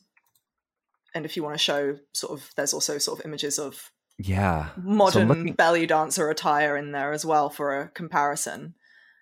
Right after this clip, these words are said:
Speaker 1: Um, and then I'm assuming the audience can see through that,
Speaker 2: Yep.
Speaker 1: that how
Speaker 2: Yeah, they
Speaker 1: this
Speaker 2: will.
Speaker 1: fed into designs like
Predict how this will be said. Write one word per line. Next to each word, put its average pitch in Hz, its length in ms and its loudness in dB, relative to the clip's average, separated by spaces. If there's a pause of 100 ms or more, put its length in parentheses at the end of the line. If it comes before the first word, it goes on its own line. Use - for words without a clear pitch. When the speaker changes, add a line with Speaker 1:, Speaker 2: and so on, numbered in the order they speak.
(160)
Speaker 1:
Um, 143 520 -2 (180)
and 151 180 -2
then 139 160 -4
I'm 156 200 -6
assuming 180 380 0
the 160 100 -6
audience 175 360 0
can 185 160 -6
see 349 320 -2
through 208 240 -4
that, 208 280 4
Speaker 2:
Yep. 143 120 6
Speaker 1:
that - 100 -4 (160)
how 123 180 6
Speaker 2:
Yeah, 104 60 6
they 101 80 8
Speaker 1:
this 95 100 8
Speaker 2:
will. 92 160 8
Speaker 1:
fed 175 220 6
into 170 720 2 (560)
designs 170 580 4
like 147 600 -2